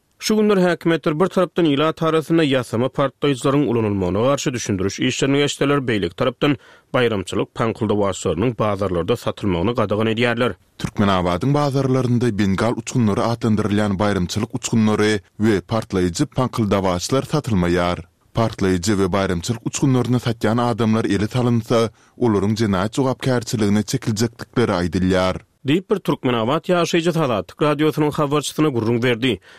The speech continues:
Speaker 1: Bu aralykda Günnägur Sebitde häkimetler döwlet guramaçylygyna geçiriljek baýramçylyk çäresine taýýarlyk görýärler. Şeýle taýýarlyklaryň çäklerine täze ýyl gejeti geçiriljek baýramçylyk dabarasyna gatnaşmaly edilen büdjet işgärleriniň köpçülik çäresine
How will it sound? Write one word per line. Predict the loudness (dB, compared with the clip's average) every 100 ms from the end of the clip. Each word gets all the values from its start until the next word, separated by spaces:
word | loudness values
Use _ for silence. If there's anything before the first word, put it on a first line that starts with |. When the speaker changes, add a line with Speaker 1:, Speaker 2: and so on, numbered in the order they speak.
| _
Speaker 1:
Bu | 0
aralykda | 2 2 0 -2
Günnägur | 0 2 2 0
Sebitde | 0 -2 -2 0 2
häkimetler | 0 0 -2 0 0 0
döwlet | 0 0 0
guramaçylygyna | 2 2 0 2 4 4
geçiriljek | 0 0 0 0 0
baýramçylyk | 0 0 0 -2 -6
çäresine | -2 0 0 -2 -2
taýýarlyk | -2 0 -2 -4 -2
görýärler. | 0 2 2 0 -2 -10 -20 _
Şeýle | -4 0 0
taýýarlyklaryň | 2 2 0 -2 0 0
çäklerine | 0 0 -2 -2 -2 0 -2
täze | -2 -2 0
ýyl | -2 0
gejeti | 0 -2 -2 -2
geçiriljek | -2 0 -2 -2 -2
baýramçylyk | 0 0 -2 -6 -2
dabarasyna | 0 0 0 -2
gatnaşmaly | -2 -4 -4 -8 -2 -2
edilen | 0 0 0 -4 -20 _ -4
büdjet | -2 -2 -2 0
işgärleriniň | -2 0 0 0 0 -2
köpçülik | -2 -4 -4 -8 -2
çäresine | 0 0 0 0